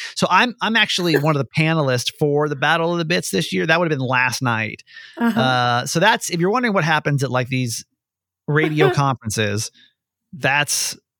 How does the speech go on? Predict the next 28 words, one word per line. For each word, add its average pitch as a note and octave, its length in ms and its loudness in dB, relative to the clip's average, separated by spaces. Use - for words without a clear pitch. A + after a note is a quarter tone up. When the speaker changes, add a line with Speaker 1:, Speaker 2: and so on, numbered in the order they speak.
Speaker 1:
what C#3 100 2
I'm B2 140 2
doing. A2+ 180 0
Now, C3 140 2
Jess, A#3 440 0
here, A#3 100 0
the F3+ 80 -4
cool D#4+ 180 -2
thing C#3+ 160 -2
is, A#2 140 -4
though, C3 100 2
let E3+ 180 0
me G#3 60 2
give F3 180 -2
Jess's D#3+ 380 0
little B2+ 160 0
victory A#2 340 -2
for G#2+ 160 -2
today. G#2+ 400 -2
My C3 280 0
radio C3+ 340 0
co-host, C3 380 0
Jess, C#3+ 420 -2
she F#3+ 680 -2
was D3+ 260 0
voted, D3 680 0
um, A#2 760 -2
the A#2+ 840 -2